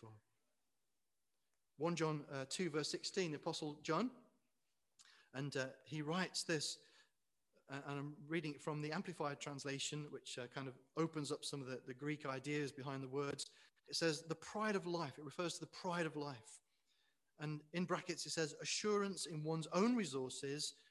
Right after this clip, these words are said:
or in the stability of earthly things." So the pride of life is the assurance of our own resources or in the stability of earthly things. These do not come from the Father, but are from the world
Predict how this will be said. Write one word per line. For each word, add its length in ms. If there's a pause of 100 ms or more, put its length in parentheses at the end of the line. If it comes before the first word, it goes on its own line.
(220)
or 220
in 60
the 60
stability 640
of 120 (100)
earthly 400
things." 800 (920)
So 140
the 100
pride 320
of 100
life 280
is 80
the 80
assurance 460
of 100
our 180
own 180
resources 600 (280)
or 120
in 80
the 60
stability 540
of 160
earthly 320
things. 600 (360)
These 140
do 200
not 200
come 220
from 160
the 80
Father, 560 (480)
but 120
are 160
from 300
the 80
world 520